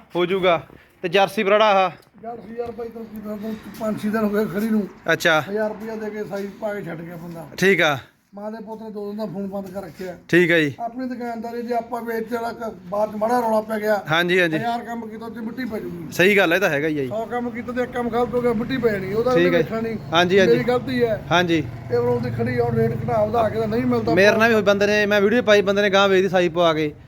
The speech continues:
Speaker 2: ਹਾਂ।
Speaker 1: ਮੁੜ ਕੇ ਬੰਦੇ ਕਹਿੰਦੇ ਬੰਦੇ ਇਕੱਠੇ ਕਰਨੇ, ਗਲਤ ਗੱਲ ਵਪਾਰੀ ਕਰਦਾ, ਗਲਤ ਜੇ ਆਪ ਕਰਦਾ, ਗਲਤ ਨਹੀਂ ਨਾ।
Speaker 2: ਹਾਂਜੀ, ਬੋਟ ਵਪਾਰ ਕੋਲੋਂ ਤੇਜ਼ ਆ ਬਾਈ ਅੱਜ ਕੱਲ੍ਹ।
Speaker 1: ਠੀਕ ਆ।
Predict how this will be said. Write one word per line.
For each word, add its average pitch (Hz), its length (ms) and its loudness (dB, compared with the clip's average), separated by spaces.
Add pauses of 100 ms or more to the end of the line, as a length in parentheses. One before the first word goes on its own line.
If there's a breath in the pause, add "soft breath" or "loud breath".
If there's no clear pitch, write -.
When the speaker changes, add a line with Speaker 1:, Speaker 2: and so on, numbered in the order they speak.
Speaker 2:
ਹਾਂ। - 100 -16 (140)
Speaker 1:
ਮੁੜ 180 120 2
ਕੇ 208 60 0
ਬੰਦੇ 202 240 2
ਕਹਿੰਦੇ 220 120 4
ਬੰਦੇ 190 200 4
ਇਕੱਠੇ 185 240 2
ਕਰਨੇ, 180 300 2
ਗਲਤ 202 220 4
ਗੱਲ 214 160 4
ਵਪਾਰੀ 202 360 4
ਕਰਦਾ, 214 240 2
ਗਲਤ 208 260 4
ਜੇ 226 120 4
ਆਪ 208 180 4
ਕਰਦਾ, 180 220 0
ਗਲਤ 165 240 -2
ਨਹੀਂ 165 160 -6
ਨਾ। 170 60 -8
Speaker 2:
ਹਾਂਜੀ, 185 280 -12
ਬੋਟ 214 260 -8
ਵਪਾਰ 214 280 -6
ਕੋਲੋਂ 226 160 -4
ਤੇਜ਼ 208 280 -4
ਆ 196 60 0
ਬਾਈ 190 140 -4
ਅੱਜ 202 160 -4
ਕੱਲ੍ਹ। 185 200 0
Speaker 1:
ਠੀਕ 190 180 6
ਆ। 180 80 8